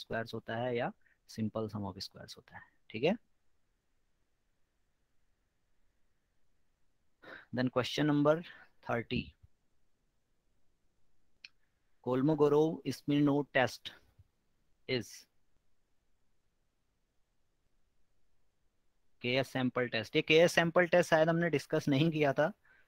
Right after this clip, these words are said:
ठीक है? तो ये YouTube पे मैंने नॉन पैरामेट्रिक test पे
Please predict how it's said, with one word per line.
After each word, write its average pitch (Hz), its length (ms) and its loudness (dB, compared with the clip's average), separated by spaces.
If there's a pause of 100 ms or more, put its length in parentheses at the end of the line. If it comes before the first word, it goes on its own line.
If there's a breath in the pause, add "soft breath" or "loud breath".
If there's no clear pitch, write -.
(200)
ठीक 123 120 -6
है? 170 100 0 (480 soft breath)
तो 120 60 -6
ये 139 140 2
YouTube 139 440 0
पे 170 120 6 (280)
मैंने 147 360 2
नॉन 139 300 2
पैरामेट्रिक 139 480 0
test 135 260 0
पे 139 60 -4